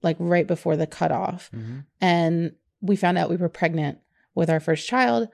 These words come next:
Speaker 1: We were so excited. We even bumped up his date to go to boot camp so that he would be home in time for the birth of the baby. And the week he left for boot camp, we lost the baby.
Speaker 2: Wow.
Speaker 1: So he was gone for boot camp for six months while I was at home, like,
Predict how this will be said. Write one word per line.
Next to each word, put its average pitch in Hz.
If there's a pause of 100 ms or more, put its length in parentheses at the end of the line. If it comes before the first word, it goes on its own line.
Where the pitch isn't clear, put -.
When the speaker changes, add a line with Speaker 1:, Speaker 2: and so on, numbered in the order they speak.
(200)
Speaker 1:
We 190
were 170
so 233
excited. 196
We 185
even 175
bumped 190
up 185
his 165 (160)
date 185
to 202
go 175
to 165
boot -
camp 156
so 180
that 175
he 190
would 165
be 170
home 165
in 156
time 160
for 160
the 160
birth 160
of 165
the -
baby. 156 (440)
And 175
the 165
week 208
he 220
left 180
for 175
boot -
camp, 147 (120)
we 180
lost 143
the -
baby. - (460)
Speaker 2:
Wow. 95 (100)
Speaker 1:
So 175
he 196
was 185
gone 175
for 160
boot -
camp 170
for 165
six -
months 165 (580)
while 175
I 180
was 175
at 165
home, 165
like, 165